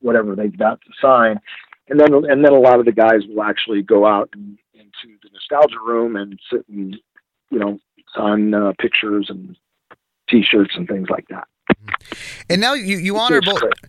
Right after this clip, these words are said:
Speaker 2: you honor both the men's and women's with, uh, a couple of, uh, awards for each, uh, here. I wanna talk about the, quickly about the women's wrestling awards. Uh, a good yesterday today here with, uh, Princess Victoria receiving the honors,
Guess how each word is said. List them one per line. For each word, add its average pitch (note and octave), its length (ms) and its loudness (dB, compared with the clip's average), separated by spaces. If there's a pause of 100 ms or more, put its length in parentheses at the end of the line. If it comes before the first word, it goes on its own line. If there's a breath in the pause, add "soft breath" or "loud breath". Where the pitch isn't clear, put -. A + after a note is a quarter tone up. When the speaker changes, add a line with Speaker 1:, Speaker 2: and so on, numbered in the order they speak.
(120)
Speaker 2:
you E3+ 140 -2
honor D#4+ 220 0
both A#3+ 280 -2
the G#3+ 60 -2
men's F#3 400 0
and D#3 160 -2
women's D#3+ 360 -4
with, C3+ 240 -4
uh, B2+ 260 0
a B2+ 60 -6
couple E3+ 320 -4
of, C3+ 160 -6
uh, - 20 -4
awards B2+ 760 -6
for - 200 -4
each, B2+ 360 -6
uh, A2+ 120 -2
here. A2+ 280 -2
I A2+ 40 2
wanna E3+ 220 -4
talk F3 180 -4
about D#3 260 -4
the, C#3 140 -4
quickly G3 400 -2
about C#3+ 260 0
the C#3 100 -2
women's C3 400 0
wrestling C3 360 0
awards. B2+ 500 -2
Uh, C3 180 0
a B2+ 40 -2
good C3 200 -2
yesterday C3 520 -2
today B2 420 0
here C#3 260 0 (360 loud breath)
with, B2 320 -4
uh, A#2+ 120 0
Princess E3 460 0
Victoria F3 680 0
receiving F2+ 440 -4
the F2 80 -2
honors, A2+ 420 0